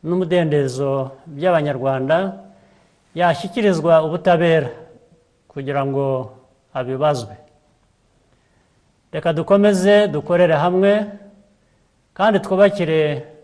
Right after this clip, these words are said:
ku byo tumaze kugeraho. Mbifurije mwese hamwe n'abanyu gusoza uyu mwaka mu mahoro,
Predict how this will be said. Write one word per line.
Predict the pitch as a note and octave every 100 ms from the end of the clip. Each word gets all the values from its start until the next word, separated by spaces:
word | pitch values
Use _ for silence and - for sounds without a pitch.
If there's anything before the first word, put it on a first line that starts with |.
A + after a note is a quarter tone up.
| _ _
ku | D3+
byo | E3 F3+
tumaze | D#3+ D#3+ D3+
kugeraho. | D3+ C#3 C3+ C3+ C3+ - - _ _ -
Mbifurije | B2 D3+ D3 D3+ D3+ F3
mwese | F3+ F#3+ F3 - F#3 G3 F#3+ - - -
hamwe | C#3+ F3 F3+
n'abanyu | F#3 F#3 F#3 F#3 F#3 G3 G3+ G3+ - - _ _ _ _ _ _ D#3+
gusoza | E3+ A#3+ F#3 F3+
uyu | F#3+
mwaka | G3+ F3 - F3 F3+ E3+ -
mu | C3 C3+
mahoro, | F3 F3+ F#3 F#3 F#3+ F#3+